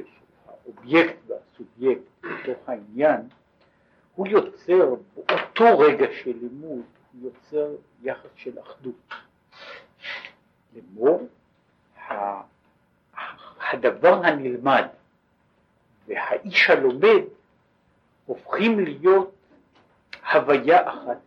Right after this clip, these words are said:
באותו רגע, וזה יוצר מה שהוא קרא דבקות. כלומר, הוא יוצר את ה-, את ההתאחדות השלמה של ה-, האדם והדבר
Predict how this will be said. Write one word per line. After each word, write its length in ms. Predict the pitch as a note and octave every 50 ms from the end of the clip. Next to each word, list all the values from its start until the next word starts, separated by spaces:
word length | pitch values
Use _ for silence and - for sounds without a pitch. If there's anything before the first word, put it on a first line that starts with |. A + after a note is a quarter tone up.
| B2
באותו 360 | A#2 A2+ A2 G#2+ - _ - G#2 E2+
רגע, 320 | F2 E2 F2 - C3+ D#3 F#3 G3 -
וזה 360 | A2 F#2+ G#2+ A#2 B2+ F3+ A3+
יוצר 580 | B3 A#3 G3 A#2 - - _ _ F#3 F#3 F#3 F3 -
מה 80 | C3+ B2+ - _
שהוא 100 | C#3 A#2+ _
קרא 300 | - B2 A2+ A2+ B2 B2+
דבקות. 460 | B2 G#2+ G#2+ A2+ B2+ B2 - - - C3+ B2+ _ _ _ _ _ _ _ _ _ - - - - _ _ _ _ _ _ _ _ _ _ - _ - - - - _
כלומר, 280 | C3 C3+ B2+ C#3+ F3+
הוא 240 | A3+ B3+ G#3+ D3+ C3 B2
יוצר 500 | C3 B2 - _ _ _ A3 A#3 A#3+ G3+
את 180 | - - -
ה-, 200 | C#3 C3 B2+ B2+
את 340 | B2+ - _ _ _ _ _
ההתאחדות 1200 | C3+ C3 C3 C3 _ - - - _ - - - - - - D3 C3+ - - A3 A3+ A3 - G3
השלמה 840 | - - - - - C#3 D3 C#3+ C3+ C#3+ D#3+ G#3 A3 G3 E3 D#3+ - - _ _ _ _ _ _ _ _ _ _
של 420 | _ - - - - C#3+ C3+ C3+ C3+ B2 - _ _
ה-, 220 | C3 B2 A#2+ A#2+ - -
האדם 680 | - B2+ C3 C3 B2+ B2 A#2+ A#2+ - - D#3 G3+ A3 A3 F#3+ D#3 -
והדבר 560 | C#3 C3 A#2+ B2 A#2+ - A#2+ G#2 - A2+ A#2